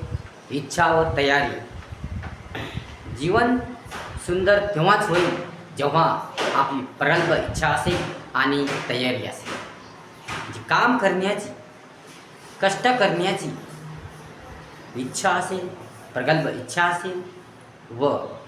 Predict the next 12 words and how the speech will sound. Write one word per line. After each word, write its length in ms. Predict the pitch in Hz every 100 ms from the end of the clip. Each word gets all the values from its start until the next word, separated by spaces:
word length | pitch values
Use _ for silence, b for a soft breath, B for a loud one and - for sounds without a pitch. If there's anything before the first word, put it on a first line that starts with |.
| - -
तयारी 360 | 139 147 156 170
असेल 500 | 139 - 135 - - - - 131
तेव्हाच 340 | 123 156 156
आपलं 240 | - 113
जीवन 380 | 101 117 139 143
सुंदर 560 | 143 - - 135 123 123
होईल. 240 | 104 107 - - - - - - -
म्हणून 460 | 123 151 156 -
प्रगल्भ 540 | - - 127 127 147 139
इच्छा 300 | - - 143
असली 340 | - - 151
पाहिजे, 460 | 151 151 147 156